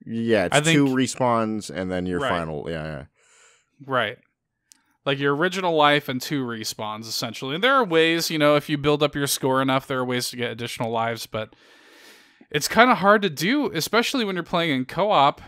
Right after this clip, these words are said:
Speaker 2: because it's like a double-edged sword, 'cause when you're playing in co-op, the, the combo potential is obviously a lot greater 'cause you share the same combo, but the potential for that combo to break is a lot greater, too, 'cause the other person might get hit or whatever, and,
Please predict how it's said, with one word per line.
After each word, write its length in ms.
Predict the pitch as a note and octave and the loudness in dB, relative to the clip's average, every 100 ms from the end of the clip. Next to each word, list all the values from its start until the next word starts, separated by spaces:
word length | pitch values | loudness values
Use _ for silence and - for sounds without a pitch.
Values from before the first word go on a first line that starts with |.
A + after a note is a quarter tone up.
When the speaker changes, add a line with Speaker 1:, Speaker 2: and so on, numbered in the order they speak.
| - | -12
Speaker 2:
because 320 | D3 E3+ D3+ | -4 0 0
it's 200 | D3+ E3+ | -2 0
like 140 | A#3+ A3+ | 0 2
a 60 | |
double-edged 420 | F3+ F3+ F#3+ D#3+ - | 2 2 2 0 0
sword, 320 | F#3+ F#3 C3 | 0 0 2
'cause 180 | D3 C#3 | -2 -2
when 80 | |
you're 80 | D3 | -4
playing 240 | - B3 C#4+ | -2 -2 -2
in 120 | F#3 | -4
co-op, 580 | - F3 D3+ C3 B2+ C#3 | 0 2 4 4 2 -4
the, 80 | C#3 | -6
the 260 | C#3 C#3 | -4 -6
combo 480 | - - D#3+ F3+ G3+ | -2 4 4 4 -2
potential 540 | F3+ D#3+ F3+ - E3+ | -4 -4 -4 -4 -4
is 100 | D3+ D3 | -4 -4
obviously 460 | C3+ D3 D3 D#3+ | -4 -4 -2 -2
a 60 | C#3 | 0
lot 200 | C3+ A#2+ | 0 -2
greater 380 | B2+ A#2+ C#3 F3 | -6 -4 -4 -6
'cause 160 | D#3+ C3 | -6 -6
you 80 | |
share 320 | A#2+ - B2+ C3+ | -6 -4 -4 -4
the 80 | |
same 260 | B2+ C3+ A#2 | -4 -6 -6
combo, 560 | - A#2 B2 D3+ G3 - _ _ _ _ _ - | -4 -2 -2 -4 -6 -10 _ _ _ _ _ 0
but 440 | F3 F#3 - - - _ - | 4 4 4 -6 -10 _ -8
the 80 | D3+ | -8
potential 400 | C#3+ F3 E3+ D#3 | -4 -4 -4 -4
for 100 | D#3 | -2
that 140 | C3 | -2
combo 300 | - D#3 D3 | 0 0 0
to 80 | C3 | -2
break 420 | G#2+ A#2 C#3 G#3+ | -4 -2 -2 -2
is 120 | D3+ B2 | -4 -6
a 40 | |
lot 200 | A#2 A2 | -8 -8
greater, 320 | B2 A#2 A2 | -8 -8 -8
too, 420 | A2 E3+ A#2+ G2+ B2+ _ _ _ _ _ - | -8 -6 -6 -10 -18 _ _ _ _ _ -6
'cause 300 | D3 B2 - | -4 -4 -6
the 160 | - A#2+ | -6 -4
other 140 | A#2 | -4
person 340 | B2+ A#2+ C3+ | -4 -6 -4
might 180 | A#2 A#2+ | -4 -6
get 160 | A#2 - | -8 -6
hit 240 | E3+ C#3 | -2 0
or 120 | - A#2+ | 0 0
whatever, 360 | C3 D3 A2 | 2 2 0
and, 220 | A#2 A#2 | -4 -6